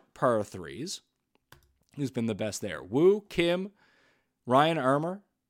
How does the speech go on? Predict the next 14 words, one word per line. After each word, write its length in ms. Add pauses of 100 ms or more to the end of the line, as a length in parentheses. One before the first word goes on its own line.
(200)
Aaron 340
Rai, 400
Ryan 360
Palmer, 400
Wieberlo, 520 (680)
Ramey, 480 (460)
Lucas 340
Glover, 420
S 200
H 280
Kim, 220
Hubbard, 440
Tyrrell 460
Etten, 400